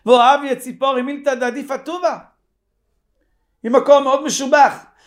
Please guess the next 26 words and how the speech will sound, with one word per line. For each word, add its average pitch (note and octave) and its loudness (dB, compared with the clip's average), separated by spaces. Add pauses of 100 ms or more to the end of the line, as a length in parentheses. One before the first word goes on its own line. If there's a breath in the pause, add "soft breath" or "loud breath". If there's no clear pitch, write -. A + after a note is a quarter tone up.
(180 soft breath)
"וריתי A#3+ 2
מדלית C4 2
בה B3+ 0
חלב A#3+ 0
ודבש", A#3 -2 (240)
ואמר B3 -2
איש C4+ -8
לוקיש C#4 -2
לדידי B3 -6
חזי B3+ 0
לי, A#3 -6 (300 loud breath)
את G3+ -4
השטח B3+ 0
של A#3 -2
זבת A3+ 0
חלב A#3+ 2
ודבש A#3 0 (960 soft breath)
דציפורי, A3+ 0
והביא C4 2
שישה C#4+ -2
עשר C4 -2
מיל C#4 -2
על C4 0
שישה A3 -2
עשר B3 -4
מיל. C4 -8